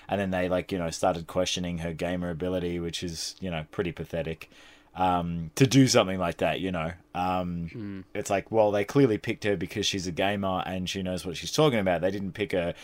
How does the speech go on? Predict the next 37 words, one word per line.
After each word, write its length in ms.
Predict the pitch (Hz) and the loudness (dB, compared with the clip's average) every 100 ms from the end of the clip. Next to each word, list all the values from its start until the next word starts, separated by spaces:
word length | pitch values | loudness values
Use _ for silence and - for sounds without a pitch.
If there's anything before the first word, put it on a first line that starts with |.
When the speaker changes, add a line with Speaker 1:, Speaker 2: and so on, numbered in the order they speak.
| - - | -14 -4
Speaker 1:
just 180 | 101 - | -2 -2
because 260 | 90 98 | -2 0
she's 240 | - 92 80 | 0 -2 -2
a 60 | |
girl, 380 | 76 107 95 82 | 2 4 4 2
you 100 | 87 | -2
know, 240 | 85 80 82 | -2 -4 -6
but 120 | - | -4
there 180 | 87 87 | -2 -2
are 60 | |
people 320 | 87 90 82 | -2 -4 -2
out 160 | 85 82 | -2 -2
here, 220 | 87 78 - - | -2 -4 -8 -6
out 220 | 101 95 | -4 -2
there 160 | 98 92 | -2 -2
that 100 | 80 | -2
make 280 | 85 90 - | -4 -4 -2
that, 200 | 85 - - - | -2 -4 -8 -8
um, 320 | 82 82 85 - - - - | -6 -4 -8 -12 -20 -20 2
you 80 | 120 | 6
know, 80 | 104 | 6
they 100 | 101 | 6
make 280 | 117 110 - | 6 6 4
that 140 | 95 | 4
assumption. 640 | 90 - 107 92 98 90 - - - - - | 4 2 2 0 -4 -6 -8 -18 -20 -20 2
But, 400 | 120 123 - - | 6 6 4 6
um, 640 | 123 127 127 127 131 135 - - - _ _ _ _ _ _ | 10 10 6 0 -2 -4 -8 -18 -20 _ _ _ _ _ _
you 140 | 160 147 | 6 8
know, 120 | 127 | 10
like, 320 | 123 - - | 10 6 4
uh, 180 | 143 143 - | 8 8 8
as, 380 | 151 143 127 - | 8 8 8 6
you 180 | 143 120 | 8 6
know, 140 | 107 - | 6 2
considering 540 | 151 147 175 175 160 | 4 8 10 10 10
they, 220 | 143 131 113 | 10 8 6
that, 280 | 117 127 | 4 2